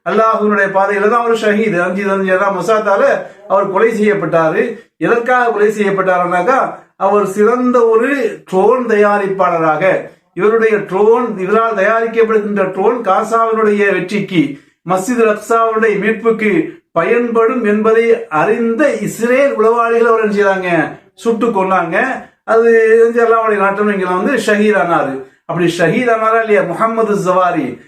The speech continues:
அவர் தயாரித்த அந்த ட்ரோன்கள் தான்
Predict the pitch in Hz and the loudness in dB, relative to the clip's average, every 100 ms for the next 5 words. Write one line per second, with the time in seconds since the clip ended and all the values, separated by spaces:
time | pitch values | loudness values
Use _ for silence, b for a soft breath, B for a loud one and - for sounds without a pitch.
0 | _ - 143 254 262 - 196 214 226 220 | _ -6 -2 0 -2 -2 0 2 2 0
1 | 214 208 196 160 185 208 185 165 156 151 | 0 0 0 -2 -2 -2 0 0 0 -2
2 | 123 - | -4 -12